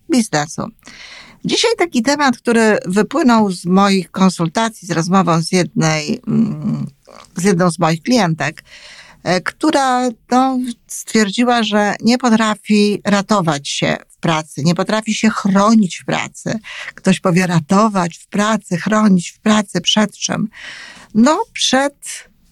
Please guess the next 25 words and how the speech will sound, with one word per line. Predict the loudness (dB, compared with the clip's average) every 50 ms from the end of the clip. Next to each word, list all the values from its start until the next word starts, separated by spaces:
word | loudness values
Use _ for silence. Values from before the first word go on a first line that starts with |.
| _ 0
różnego | 2 4 4 2 2 2 2 2 2 2 2
rodzaju | 0 0 0 0 0 0 0 -2 -4
prośbami, | -4 -2 0 2 2 2 2 0 -2 0 0 0 0 0 0 2 2 0 0 -2 -4 -10 -20 -20 -20 -20 _ _ _
e, | -4 0 0 0
dodatkowymi, | 0 0 0 0 0 0 -2 -4 -4 _ -2 0 0 2 2 2 2 2 0 0 0 2 4 4 2 2 -2 -4
a | -4 -2 -2 -2 -2
także | -2 -4 -4 -2 0 -2 -2
przed | 0 0 0 0 0 -2 -4 _ -2
tym, | 0 2 2 4 4 4 4 4 4 2
że | 2 2 0 0 2 2 0 0 0 0 0 -2 -4 _ _
niektórzy, | 0 2 4 4 2 2 0 -2 -2 0 2 2 2 2 0 -2 -6 _ _ _ -6
mm, | -4 -4 -4 -2
pracownicy, | -2 -2 -2 0 0 0 -2 -2 -2 -4 -4 -6 -2 0 2 2 2
i | 2 0 0
pewnie | 0 -2 -2 2 0 0
tutaj, | 0 0 -4 -2 -2 -2 -2 -2 -4 -8 _ -20 -20 -20 -20 -20 -20 -20 -20 _ _ _
e, | -2 -2 -2 0
wiele | 0 2 2 2 2 2 0
z | -2
was | -4 -4 -4 -2 -2 -4 -4 -6 -2 0
może | 2 2 4 2 2 2
mieć | 2 2 0 0 -2
tego | -4 -2 0 0
rodzaju | 0 0 -2 -2 -2 -2 -2
doświadczenia, | 0 -2 -2 0 0 -2 -2 -2 -2 -4 -2 -2 -2 -2 -2 -2 -2 -2